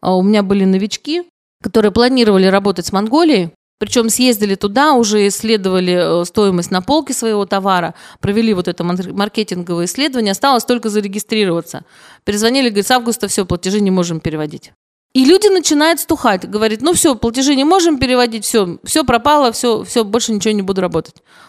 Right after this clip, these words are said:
«Ну, в смысле не можем переводить? Ну, мы же как-то это делаем». «Ну, а как мы это делаем?»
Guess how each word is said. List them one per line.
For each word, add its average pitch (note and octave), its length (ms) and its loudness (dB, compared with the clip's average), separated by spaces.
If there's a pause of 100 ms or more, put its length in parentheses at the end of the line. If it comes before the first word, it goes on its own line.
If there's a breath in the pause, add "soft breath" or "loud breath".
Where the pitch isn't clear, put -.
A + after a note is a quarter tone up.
(100)
«Ну, A3 80 -2
в A3 40 -2
смысле B3 340 2
не F3+ 100 0
можем E3 300 -2
переводить? D#3+ 500 -6
Ну, F3 120 -2
мы F3 100 0
же E3 100 -2
как-то E3+ 260 -8
это E3 140 -4
делаем». F#3+ 480 0 (760 soft breath)
«Ну, F#3 200 -4
а G#3+ 120 0
как B3+ 200 -2
мы G#3 160 4
это F3 160 -2
делаем?» D#3+ 500 -4